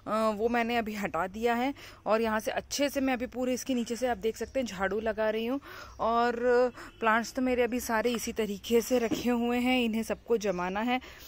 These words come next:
तो देखती हूँ कैसे क्या जमा सकती हूँ। तो बस फ्रेंड्स, मेरे आज के वीडियो में इतना ही था। अगर आप लोगों को मेरा आज का वीडियो पसंद आया हो तो प्लीज़ मेरे वीडियो को लाइक करिएगा, शेयर करिएगा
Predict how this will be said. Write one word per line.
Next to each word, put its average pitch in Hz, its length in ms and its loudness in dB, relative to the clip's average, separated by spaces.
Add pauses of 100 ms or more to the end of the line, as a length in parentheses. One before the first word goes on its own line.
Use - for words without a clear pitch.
(180)
तो 226 60 -2
देखती 214 320 0
हूँ 254 140 2
कैसे 226 320 0
क्या 220 160 0
जमा 180 280 -2
सकती 180 360 -8
हूँ। 135 120 -12 (920)
तो 269 100 12
बस 285 240 12
फ्रेंड्स, 311 300 8
मेरे 262 240 10
आज 202 240 10
के 262 140 0
वीडियो 262 300 6
में 262 140 6
इतना 220 320 4
ही 262 160 6
था। 277 160 12
अगर 262 200 12
आप 247 200 12
लोगों 269 180 6
को 294 120 8
मेरा 277 240 12
आज - 160 8
का 277 120 10
वीडियो 262 300 6
पसंद 220 400 8
आया 254 240 12
हो 269 260 8 (300)
तो 214 60 6
प्लीज़ 269 360 4
मेरे 285 280 8
वीडियो 262 340 8
को 269 160 10
लाइक 202 300 12
करिएगा, 254 520 12
शेयर 214 340 6
करिएगा 247 760 6